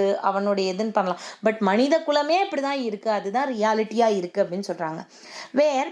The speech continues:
palsy shakes a few sad last grey hairs. So palsy அப்படின்றது வந்து ஒரு ஓல்டு ஏஜ்ல வரக்கூடியது. ஓகே, so அந்த வாதம்னு சொல்லுவாங்க இல்லையா,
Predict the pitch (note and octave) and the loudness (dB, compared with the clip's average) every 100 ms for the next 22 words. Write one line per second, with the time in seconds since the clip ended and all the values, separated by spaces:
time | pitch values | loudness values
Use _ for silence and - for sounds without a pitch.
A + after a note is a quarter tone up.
0 | - D4 D#4 F4 F4+ F4 F#4 F4+ - D#4 | 0 2 4 0 -2 -2 -2 -2 -4 0
1 | C4+ C4+ - - A3 - C4 B3+ G#3+ D4 | 0 0 -10 -4 -4 -2 0 0 -2 -6
2 | - C4+ A3+ G3 G#3+ - G#3 G#3+ G#3 A#3 | -2 0 2 2 -2 -4 -2 0 2 0
3 | B3+ - F3+ F3+ F#3+ G3 F3 E3+ E3 - | -2 -8 -10 -6 -2 -2 -4 -4 -6 -8
4 | - - - C4+ C4 C4 - C4 C4+ A3+ | -20 -10 4 6 6 4 0 2 2 -2
5 | C#4+ B3+ A#3+ B3 A#3 G#3+ G3+ A#3 F4+ - | -4 -2 -2 -6 -6 -4 -6 -4 -4 -4
6 | - B3 B3 B3+ C#4+ C4+ A#3 G3+ G#3+ C#4+ | 2 2 6 6 4 2 0 0 -2 0
7 | G#3+ G3+ G3 F#3 F3+ F#3+ G3 D4 E4 - | 0 0 -4 -6 -4 -6 -2 -2 -2 -8
8 | - - A3+ A3 A3 A3 G#3+ A3 A3 G#3+ | -4 2 6 6 6 4 2 0 -2 -2
9 | - A3+ A#3 A#3+ A#3+ A#3+ A#3 A3+ G#3+ G#3 | -2 2 2 2 -2 -4 -4 -4 -2 -2
10 | G3 G#3+ | -4 -4